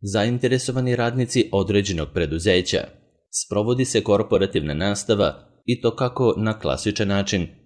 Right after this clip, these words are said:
tako i preko interneta. Oni polaznici koji se opredele za standardna predavanja moći će da ih pohađaju u moderno opremljenim prostorijama određene poslovnice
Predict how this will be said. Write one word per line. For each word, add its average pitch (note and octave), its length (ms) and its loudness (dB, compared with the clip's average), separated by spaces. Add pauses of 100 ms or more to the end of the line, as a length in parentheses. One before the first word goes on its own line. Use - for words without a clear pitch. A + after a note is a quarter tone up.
(200)
tako G2 680 0
i A2 280 2
preko C3 280 0
interneta. F2 720 0 (280)
Oni G#2+ 260 4
polaznici A2 540 4
koji A2 180 4
se A2 120 2
opredele G#2+ 500 4 (420)
za G2+ 340 2
standardna F#2+ 580 0
predavanja G2+ 640 2 (280)
moći A#2 280 0
će C3+ 240 2
da A#2+ 140 2
ih A#2 160 0
pohađaju B2 580 4
u C3+ 100 4
moderno G#2 540 2
opremljenim A2+ 580 2
prostorijama F2+ 880 0 (300)
određene F#2+ 640 2
poslovnice G#2 680 0